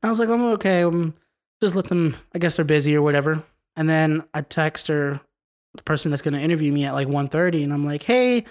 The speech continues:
if you're gonna call, you know, anytime before three w-, would be perfect." <laughs> And she, and then she doesn't get back to me until literally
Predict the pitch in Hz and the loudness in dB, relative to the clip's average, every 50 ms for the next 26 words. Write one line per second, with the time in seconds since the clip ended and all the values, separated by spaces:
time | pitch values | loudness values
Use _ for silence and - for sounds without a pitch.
0 | - - - - - - - _ _ - - - 226 202 220 226 226 214 - 233 | -18 -20 -20 -20 -20 -20 -20 _ _ -12 -6 -2 -2 0 0 0 0 -2 0 0
1 | 240 233 233 226 220 214 214 214 - - _ _ - - 180 175 175 170 170 165 | 2 2 2 2 2 0 -2 -4 -8 -18 _ _ -4 0 0 2 2 2 2 0
2 | 151 - _ - 196 214 220 233 185 - 226 214 208 190 185 - 233 208 196 - | -2 -4 _ 0 2 2 2 2 2 2 2 4 4 2 0 0 0 0 0 2
3 | - 226 233 226 202 185 165 156 - _ - 190 165 180 190 - - 220 226 220 | 2 2 4 4 2 0 -2 -4 -6 _ -2 0 0 0 0 2 2 2 2 2
4 | 220 190 185 - - _ _ _ _ _ _ _ _ _ - - 784 807 807 831 | 0 -2 -2 -4 -10 _ _ _ _ _ _ _ _ _ -12 -6 -2 0 0 2
5 | 807 807 - 311 - - - - - - - - - - - _ - 180 160 - | 2 2 0 -2 -2 -4 -8 -8 -10 -20 -20 -20 -20 -20 -16 _ -8 -8 -6 -4
6 | - 190 180 180 180 151 165 170 175 175 165 - 190 180 165 180 190 196 254 226 | -4 -2 -2 -2 0 0 2 2 2 2 0 0 0 2 2 2 2 2 0 0
7 | 240 220 175 196 190 196 196 - 185 180 175 165 160 160 - - 160 160 165 175 | 0 0 0 0 0 0 0 0 0 2 2 2 0 0 0 -2 0 0 2 2
8 | 185 196 196 208 208 208 202 208 | 2 2 0 0 0 -2 -4 -6